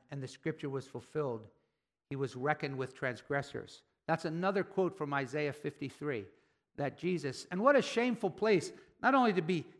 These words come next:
taken with these guys, but put in the center, like, like you're the centerpiece of wickedness." So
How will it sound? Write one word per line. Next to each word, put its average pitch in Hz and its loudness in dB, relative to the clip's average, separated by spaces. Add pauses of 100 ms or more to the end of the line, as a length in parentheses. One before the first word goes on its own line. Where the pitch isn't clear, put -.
(140)
taken 196 4
with 233 -2
these 170 0
guys, 147 2
but - -6
put 262 2
in 208 -6
the 202 0
center, 247 0
like, 143 0 (140)
like 160 -4
you're 220 4
the 185 -2
centerpiece 214 0
of 139 -4
wickedness." 147 -4
So 135 -4